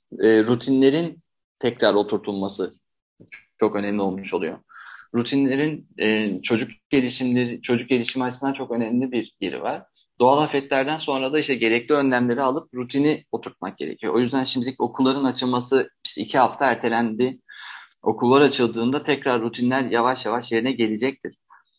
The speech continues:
Bu noktada da öğretmenlere de çok iş düşüyor okullarda. Çünkü çocuklarla beraber sekiz ders yapıldığını ortalama düşünürsek özel okulları da kapsayacak şekilde.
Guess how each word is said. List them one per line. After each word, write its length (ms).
Bu 180
noktada 380
da 60
öğretmenlere 640
de 80
çok 200
iş 140
düşüyor 360
okullarda. 520
Çünkü 220
çocuklarla 560
beraber 520
sekiz 420
ders 260
yapıldığını 640
ortalama 420
düşünürsek 520
özel 200
okulları 400
da 120
kapsayacak 520
şekilde. 500